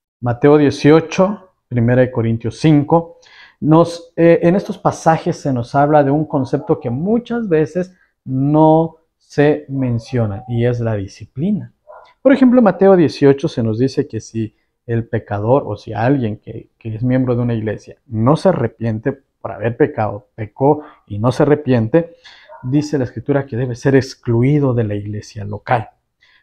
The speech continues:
Primera de Corintios cinco menciona algo similar. Nos dice el apóstol Pablo que si alguien que está pecando y permanece en el pecado, reincide en su pecado, no se arrepiente, ya se habló con él,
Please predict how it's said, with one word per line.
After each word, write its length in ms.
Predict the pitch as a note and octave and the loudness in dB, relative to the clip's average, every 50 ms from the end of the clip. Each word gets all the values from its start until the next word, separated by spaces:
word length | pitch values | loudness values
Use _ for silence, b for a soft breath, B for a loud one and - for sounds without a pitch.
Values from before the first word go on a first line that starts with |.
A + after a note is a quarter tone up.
| _ _ | _ _
Primera 300 | - G#2+ G2+ A2 A#2+ B2+ | -10 -6 -4 0 2 2
de 100 | C3+ B2+ | 2 2
Corintios 400 | - B2 A#2 B2 A#2+ - B2 - | 0 0 0 0 -2 -2 -4 -2
cinco 360 | - - D#3 C#3 B2+ - C3 | 0 2 2 2 2 0 0
menciona 640 | B2 A2+ G#2+ G#2+ - B2+ A#2 A#2+ B2 B2+ B2 A#2+ b b b b _ _ _ | 0 0 -2 -4 -4 -4 -2 0 0 -2 -2 -6 b b b b _ _ _
algo 340 | - B2+ B2 B2 B2 B2 A#2 | 0 2 2 2 2 2 0
similar. 760 | - - A#2+ A#2 A#2+ A#2+ A#2+ B2+ C#3 D3 C3 A2+ - - _ - | 0 0 0 2 2 4 4 4 4 2 0 -2 -8 -14 _ -6
Nos 220 | A2 A2 G#2+ G#2+ | -4 -4 0 4
dice 720 | C3 C#3 D3 D3 - D#3+ D3+ C#3+ C#3 B2+ A2 F#2 A2 A2+ A2 | 4 4 4 4 4 4 6 6 6 4 2 0 0 0 0
el 80 | G#2+ | 0
apóstol 500 | A2 A2 - C#3 C#3 C#3 - D3 C3+ C#3 | -2 -2 0 -2 0 2 0 0 0 0
Pablo 540 | - - D3 D3+ C#3+ C3+ B2+ A2 - - _ _ _ _ _ _ _ _ _ _ | 0 2 2 2 2 2 0 0 -2 -4 _ _ _ _ _ _ _ _ _ _
que 80 | - F#2+ | -20 -20
si 200 | - - G#2+ A2 | -14 -10 -2 0
alguien 340 | A#2+ C3+ D3 D3 D3+ C3+ | 2 4 4 4 2 0
que 80 | - - | -2 -4
está 280 | A2+ - - C3 B2+ - | -6 -2 -2 -2 -2 -2
pecando 640 | - A#2 - _ - C#3 C3 B2+ A2+ G#2+ G2+ G#2 - _ _ _ _ | -6 -6 -6 _ 0 0 2 2 0 -2 -4 -6 -12 _ _ _ _
y 120 | B2+ A#2+ A#2 | -4 -4 -2
permanece 760 | - - A2 G2+ G2 G2 G2+ G#2+ A#2 C3 C#3 B2 - - | 0 -2 -2 -2 -4 -8 -8 -4 -2 -2 -2 -2 -2 -4
en 80 | B2 A2+ | -4 -4
el 100 | A#2 A2 | -4 -6
pecado, 560 | - - G#2 - _ A#2+ A#2 B2 B2 B2+ A#2+ | -8 -12 -16 -12 _ -4 -4 -2 0 -2 -2
reincide 680 | A#2 A#2 A#2 A#2 A2+ A2 G#2+ G#2+ - - - C#3+ C#3 C3+ | -2 -4 -4 -4 -4 -4 -6 -8 -10 -2 0 2 4 4
en 80 | B2 A2+ | 2 0
su 160 | A2 - - | -4 -8 -12
pecado, 640 | - - G#2 - - B2 A#2 A#2+ A#2 A#2 A#2 A2 A2 | -14 -14 -14 -10 -4 -2 -2 -2 -2 -2 -4 -6 -8
no 300 | A2 A#2 B2 C3+ D3 C#3+ | -6 -2 2 2 2 2
se 140 | C#3+ - A#2 | 0 -4 -8
arrepiente, 760 | A2+ A2 G#2+ G#2 - - A#2+ B2+ B2 A#2 A2 A2 - A#2 A2 | -8 -8 -10 -12 -10 -4 -2 0 0 0 -2 -4 -6 -6 -4
ya 160 | A#2+ B2 C3 | -4 -4 -6
se 160 | C3 - C3+ | -6 -6 -4
habló 300 | B2 A#2+ A2+ A#2+ B2 A#2+ | -4 -2 -2 -4 -4 -6
con 180 | - - A#2 A2+ | -6 -8 -6 -4
él, 220 | A#2 A#2+ A#2+ A#2+ | -4 -4 -6 -8